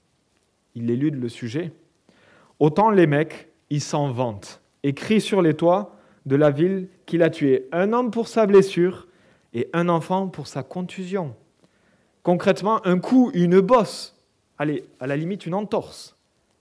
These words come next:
Il a tué pour une contusion.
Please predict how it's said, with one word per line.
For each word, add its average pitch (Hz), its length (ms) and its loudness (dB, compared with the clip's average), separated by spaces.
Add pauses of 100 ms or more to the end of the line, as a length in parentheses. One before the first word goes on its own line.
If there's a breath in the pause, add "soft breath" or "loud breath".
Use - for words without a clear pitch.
(560)
Il 127 80 -12
a 117 60 -10
tué 170 420 -6 (880)
pour - 140 -10
une 120 100 -8
contusion. 165 580 -12